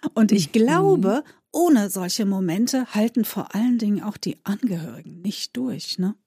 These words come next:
Speaker 2: Na, das denke ich auch, ja. Und du hast es ja selbst auch im Familienkreis erlebt, ne?
Speaker 1: Ja, im entfernten Familienkreis, aber immerhin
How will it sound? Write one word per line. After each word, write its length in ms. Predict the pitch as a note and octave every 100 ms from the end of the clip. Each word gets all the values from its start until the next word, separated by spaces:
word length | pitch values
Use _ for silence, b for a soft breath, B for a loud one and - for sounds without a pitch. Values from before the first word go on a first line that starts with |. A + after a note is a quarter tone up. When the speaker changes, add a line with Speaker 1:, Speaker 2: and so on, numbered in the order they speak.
| -
Speaker 2:
Na, 160 | F#3 D3+
das 160 | D#3+
denke 260 | - D#3+ D3
ich 180 | E3 C#3
auch, 320 | C#3+ D3 -
ja. 160 | D#3+
Und 240 | D#3+ F3 E3+
du 120 | E3+
hast 160 | F#3 -
es 120 | -
ja 100 | G3
selbst 380 | F3+ G3+ - -
auch 100 | G#3
im 80 | G3+
Familienkreis 680 | B3 C4+ C4 E3 - C#3
erlebt, 400 | - C3+ C#3 -
ne? 100 | E3+ C#4+ B
Speaker 1:
Ja, 260 | D#3+ E3 G#3
im 180 | G3
entfernten 680 | G3 G3 - F#3 G3+ B3+ C#4
Familienkreis, 880 | - B3 B3+ B3+ C4 - A3+ B3+ -
aber 320 | G#3 G3+ -
immerhin 520 | G3 F#3+ E3 F#3 B3+